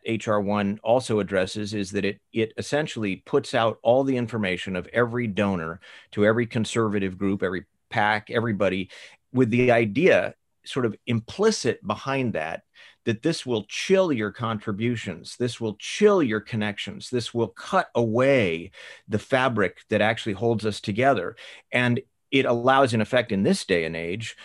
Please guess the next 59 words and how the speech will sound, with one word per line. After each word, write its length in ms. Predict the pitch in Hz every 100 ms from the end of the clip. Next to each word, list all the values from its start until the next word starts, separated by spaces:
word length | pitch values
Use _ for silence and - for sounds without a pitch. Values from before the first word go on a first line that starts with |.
| - -
for 200 | - 90
doxing, 800 | 87 107 117 - 117 113 110 104
for 100 | 95
someone 240 | 101 110
to 80 | 95
show 240 | - 127
up 100 | 117
on 80 | 113
your 100 | 104
front 280 | 101 117 107
lawn 480 | 107 104 101 101 101 98 - - -
and, 460 | 101 98 92 90
uh, 220 | 87 87 85
give 200 | 107 107
you 80 |
grief. 420 | 101 107 104 101 -
I 40 |
mean, 140 | 104 101
this 220 | 120 123
is, 220 | 123 104
this 300 | - 117 127
is 180 | 143 113
the 100 | 113
way 380 | 117 113 113 110
that 180 | 104 104
they're 160 | 113
working. 400 | 113 170 - 69
And, 140 | 90 104 - - - _
you 80 | 160
know, 120 | 160
I'll 100 | 156
tell 180 | 170 190
you, 80 | 151
Rebecca, 340 | 113 110 110
one 200 | 110 139
of 80 | 151
the 80 | 113
life 240 | 104 104
experiences 560 | 104 - 101 98 95 98
I 100 | 92
have, 240 | 98 95
for 80 | 110
which 180 | 139 139
I'm 140 | 117
very 240 | 104 135
grateful, 560 | 131 101 101 95 71 - _ _ -
um, 440 | 113 104 98 95 - _
is 280 | 127 117 107
that 220 | 113 -
many, 220 | 123 151
many 220 | 143 127
years 340 | 117 107 107 98
ago, 240 | 95 92
I 120 | 92
spent 300 | 101 - 104
time 220 | - 95
behind 300 | 87 90 90
the 100 | 85
Iron 260 | 85 85 85